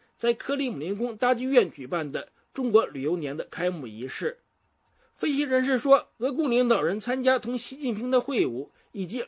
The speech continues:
这次在莫斯科郊外的中共六大会议遗址博物馆开幕，都提醒人们中国仍然由共产党掌权，以及习近平的红二代出身。普京透露，在二零一零年访问俄罗斯时，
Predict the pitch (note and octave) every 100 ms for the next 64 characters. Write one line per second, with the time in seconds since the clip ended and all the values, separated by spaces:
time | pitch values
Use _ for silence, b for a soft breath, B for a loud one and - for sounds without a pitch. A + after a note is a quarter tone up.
0 | - A3+ A#3 - A3 F#3+ A#3 A#3+ B3+ -
1 | B3 A#3+ B3 B3 B3 F#3 F3+ F3 - B3
2 | A#3+ A#3 A#3+ G#3+ G#3+ F#3+ A#3 A#3 A3+ -
3 | E3+ A#3+ F#3+ B2+ C3+ G3 A3 D3+ A#2 F3
4 | A3+ B3+ F#3 - _ b b b - D#4
5 | C4 C4 A3+ F3+ G3+ G#3 A3+ _ G3+ G3
6 | G3 G3+ F#3+ F#3 E3+ F#3+ - F3 E3 E3
7 | E3+ - A2+ - B2 A#2+ - b b b
8 | b - G#3+ F#3+ B3 B3+ - A#3 B3 C#4
9 | C#3+ D#3+ G3+ - - D#3+ E3 C#3 C#3+ -
10 | - D3 F3 F3 - _ _ _ _ _
11 | _ - F3+ G#3+ A#3+ A3+ A3+ A3 G3+ b
12 | b b - B3 G#3+ C#4 C4+ C#4 C#4 D4+
13 | C#4+ F#3+ G#3+ - D3+ D#3+ G#3 F3+ A#3 C#4
14 | C4 C#4+ D4 A3+ C#3+ -